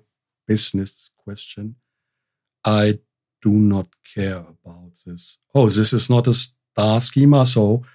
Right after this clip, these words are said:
you can't publish something to our service that has no star." No, um, the other way around. Um, sometimes people start with a one-table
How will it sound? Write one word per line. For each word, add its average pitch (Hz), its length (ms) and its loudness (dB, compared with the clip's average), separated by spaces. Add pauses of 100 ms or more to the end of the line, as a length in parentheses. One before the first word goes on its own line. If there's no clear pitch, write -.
(240)
you 110 140 2
can't 127 520 4
publish 123 580 2
something 123 560 2
to 123 140 2
our 123 300 4
service 123 500 4
that 110 160 0
has 113 300 0 (340)
no 107 100 2
star." 110 460 -2
No, 95 260 0 (500)
um, 95 440 -4 (120)
the 107 80 -2
other 98 220 -2
way 95 160 -2
around. 92 460 -12 (440)
Um, 92 480 -10 (220)
sometimes 123 640 -2 (1120)
people 123 240 -2
start 107 640 -2
with 101 640 -4 (640)
a 101 40 -6
one-table 104 680 -2